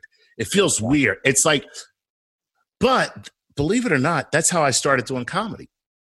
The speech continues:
I used to go and do comedy, and I used to go to the open mics, and, you know, you get five minutes. And I did a different five minutes every single time I went.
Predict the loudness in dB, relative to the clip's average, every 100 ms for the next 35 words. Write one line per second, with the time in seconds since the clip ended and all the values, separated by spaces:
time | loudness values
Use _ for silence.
0 | _ -2 0 0 -2 0 0 0 -2 -2
1 | -2 -2 -2 -4 -4 -4 -2 0 -2 -2
2 | 2 2 2 0 0 0 0 0 -2 -2
3 | -4 -4 -4 -4 -4 -6 -10 -6 -4 -4
4 | -6 -6 -6 -6 -6 -6 -6 -8 -10 -12
5 | -8 -4 -4 -4 -8 -8 -8 -6 -6 -8
6 | -10 -8 -8 -8 -8 -8 -10 -10 -12